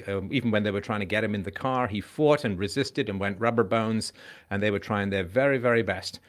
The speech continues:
to get him into the car. Like, "Hey, man, if you're claustrophobic, no biggie. We'll turn on the air conditioning. We can roll down the windows. We'll make it as comfortable for you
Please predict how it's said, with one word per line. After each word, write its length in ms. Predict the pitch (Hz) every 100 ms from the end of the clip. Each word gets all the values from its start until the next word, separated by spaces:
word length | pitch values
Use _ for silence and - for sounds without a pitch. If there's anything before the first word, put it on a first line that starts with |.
| _ -
to 120 | 92
get 180 | 98 107
him 80 |
into 140 | 117 110
the 100 | 131
car. 260 | 139 123
Like, 140 | 101 95
"Hey, 160 | 113
man, 300 | 127 123 127
if 80 | 117
you're 80 | 101
claustrophobic, 680 | - 147 - 139 156 143 139
no 160 | 127
biggie. 360 | 131 135 135 135 - -
We'll 80 | 120
turn 240 | 110 156 151
on 80 |
the 100 | 143
air 80 | 143
conditioning. 400 | 139 120 110 101
We 80 | 92
can 160 | 104 92
roll 220 | 123 147
down 240 | 147 139
the 40 | 131
windows. 380 | 143 135 101
We'll 80 | 110
make 180 | 101 110
it 80 | 95
as 80 | 92
comfortable 540 | - 127 - 113 117
for 100 | -
you 320 | 101 110 113